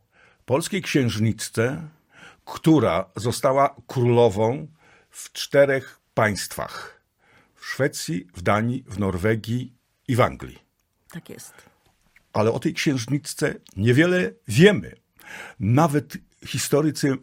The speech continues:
Speaker 1: mówią, ona może w zasadzie nie istniała.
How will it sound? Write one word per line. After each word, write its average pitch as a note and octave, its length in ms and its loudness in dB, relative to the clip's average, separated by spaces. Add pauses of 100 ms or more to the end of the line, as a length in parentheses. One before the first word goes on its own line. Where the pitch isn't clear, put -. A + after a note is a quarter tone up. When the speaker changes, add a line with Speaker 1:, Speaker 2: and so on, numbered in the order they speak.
Speaker 1:
mówią, C3 460 2 (1000)
ona A2+ 200 -2
może A#2+ 260 -4
w - 60 -12
zasadzie A#2+ 460 -4
nie B2+ 120 0
istniała. E3 840 -4